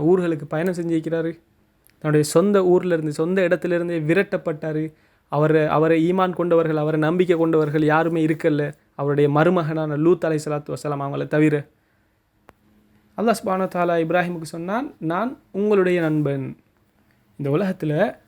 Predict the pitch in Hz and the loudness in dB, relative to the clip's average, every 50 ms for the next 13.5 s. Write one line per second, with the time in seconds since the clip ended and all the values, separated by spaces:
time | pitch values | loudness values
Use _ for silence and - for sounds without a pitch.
0 | _ _ _ _ - 151 147 143 135 - 147 139 151 170 196 202 185 170 165 196 | _ _ _ _ -8 -6 -6 -6 -6 -6 -4 0 2 2 4 4 2 2 2 0
1 | 208 202 185 175 165 160 151 151 160 165 160 156 151 151 - 156 156 156 156 151 | 0 0 0 0 0 0 0 0 0 0 0 0 -2 0 0 0 0 2 0 -2
2 | 156 180 226 302 - _ _ _ _ - - 151 151 151 165 185 202 196 175 165 | -2 -4 -4 -6 -8 _ _ _ _ -8 -4 -2 0 0 0 0 -2 -2 -4 -2
3 | 165 165 165 156 160 156 165 196 226 220 165 160 170 180 170 165 165 170 156 160 | -2 -2 -2 -2 -2 0 0 -2 -2 -2 -2 0 0 0 0 0 0 0 0 -2
4 | 156 147 - - 147 151 151 139 135 135 127 - 160 202 208 180 180 185 165 180 | -4 -4 -4 -2 0 0 0 0 -2 -8 -10 -8 -6 -6 -4 -4 -4 -4 -4 -6
5 | - 147 151 156 147 - 151 151 165 208 240 - - - - 147 139 131 123 - | -8 -6 -6 -8 -8 -6 -4 -2 0 0 -2 -4 -8 -14 -12 -10 -10 -10 -10 -12
6 | _ _ _ _ _ _ _ _ _ _ _ _ _ _ _ _ _ _ _ _ | _ _ _ _ _ _ _ _ _ _ _ _ _ _ _ _ _ _ _ _
7 | - - 156 170 180 185 185 - 202 190 180 180 175 175 180 170 156 170 196 208 | -8 -6 -4 -2 -2 -4 -4 -2 -2 0 0 0 0 -2 -2 -4 -4 -4 -6 -8
8 | _ _ _ _ _ _ _ _ _ - 147 151 160 160 160 151 151 165 185 208 | _ _ _ _ _ _ _ _ _ -6 0 2 2 4 2 2 2 0 0 0
9 | 208 202 - - 208 196 190 190 196 208 226 247 - _ _ _ - - 147 156 | -2 -4 -6 -6 -4 -4 -2 -2 -2 -2 -4 -6 -10 _ _ _ -10 -4 -4 -2
10 | 156 170 180 185 185 185 185 185 185 196 - 165 151 143 - _ _ - 175 180 | 0 0 -2 -2 0 0 0 0 0 -2 -2 -4 -4 -4 -6 _ _ 0 2 2
11 | 208 208 190 160 151 165 180 170 170 180 170 - 180 165 160 160 160 151 156 165 | 4 2 2 0 0 -2 -2 -2 -2 -2 -4 -4 -6 -8 -6 -6 -8 -8 -6 -6
12 | 156 156 147 147 180 247 - _ _ _ _ _ - 151 156 160 175 208 214 220 | -4 -4 -4 -4 -4 -6 -8 _ _ _ _ _ -4 0 2 4 4 4 2 0
13 | 208 190 175 175 165 160 165 - 202 | 0 0 0 0 -2 -2 -2 -2 -2